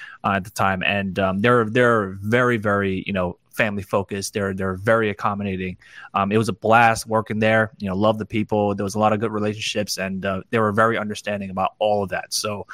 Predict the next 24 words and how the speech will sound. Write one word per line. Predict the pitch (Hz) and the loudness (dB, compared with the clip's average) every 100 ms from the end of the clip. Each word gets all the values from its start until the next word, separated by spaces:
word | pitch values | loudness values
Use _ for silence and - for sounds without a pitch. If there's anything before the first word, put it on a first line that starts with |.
| - - - | -18 -20 -8
you | 139 | -2
know, | 120 98 113 - | 0 0 -4 0
big | 131 | 0
shout | - 120 | 4 4
out | 117 113 | 4 0
to | 98 | 0
them. | 104 95 | 0 0
I | |
mean, | 92 90 | -4 -4
they're, | 92 104 | 0 0
you | 90 | 0
know, | 92 90 - | -4 -8 -12
again, | 95 95 104 95 | -8 -2 -2 -2
they, | 95 80 - | -4 -6 -4
they | 104 | -4
just, | 104 104 - | -2 -4 -4
they | 113 | -4
just | 113 - | -4 -6
understood | 120 113 - - 107 - _ | -2 -2 -2 -4 -4 -6 _
what | 110 - | -6 -4
everyone | 107 104 101 | -4 -4 -6
was | 92 | -10
going | - 107 110 | -4 -2 -2
through, | 127 131 147 | 0 0 -2